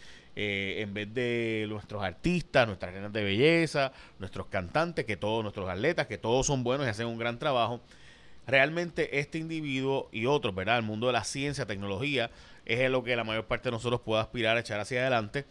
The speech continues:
a través de nuestros estudios. Y este individuo, eh, Marcos Gabriel Berríos, eh, de verdad que es un orgullo puertorriqueño. Estudió en M I T,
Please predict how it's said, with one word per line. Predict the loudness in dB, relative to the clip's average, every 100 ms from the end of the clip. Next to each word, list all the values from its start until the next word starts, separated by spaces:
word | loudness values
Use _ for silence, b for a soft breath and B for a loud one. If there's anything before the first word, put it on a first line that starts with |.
| B B -12
a | -4
través | -2 -2
de | -4
nuestros | -4 -2 -2
estudios. | 0 -2 0 0
Y | 0
este | -2 -6
individuo, | -6 -4 -4 -4 -4 -6 -8 -6
eh, | -4 -4 -6 -10 -14 -10
Marcos | -8 -6 -6
Gabriel | -4 -4 -4 -2
Berríos, | -2 -2 -2 -2 -2 -6 B B B B B
eh, | 2 4
de | 4 2
verdad | 2 2
que | 0
es |
un | 0
orgullo | 2 4 4
puertorriqueño. | 2 0 0 2 0 0
Estudió | -2 0 2
en | 2
M | 0
I | -2
T, | -2 -2